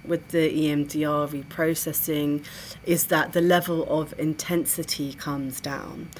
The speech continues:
the level of distress comes down. So it doesn't minimize kind of what's happened, it doesn't make it okay. But what it does is it creates some objectivity where the logical brain can come on and see it a bit differently. Um, so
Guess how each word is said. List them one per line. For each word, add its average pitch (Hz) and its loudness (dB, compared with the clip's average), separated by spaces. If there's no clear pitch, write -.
the 170 2
level 151 4
of 147 -2
distress - 0
comes 143 -4
down. 139 -6
So - 2
it 175 2
doesn't 208 4
minimize 190 4
kind 180 0
of 165 -4
what's - -6
happened, 160 -2
it 165 0
doesn't 160 2
make 156 0
it - -4
okay. 185 2
But 165 -4
what 180 8
it 165 4
does 165 4
is 151 -4
it - -4
creates 165 2
some 160 0
objectivity 165 -2
where 151 0
the 151 0
logical 151 -4
brain 147 -2
can 151 -6
come 143 -4
on 139 -2
and 143 -4
see 143 -2
it - -4
a - -10
bit - -8
differently. - -10
Um, 180 4
so 208 6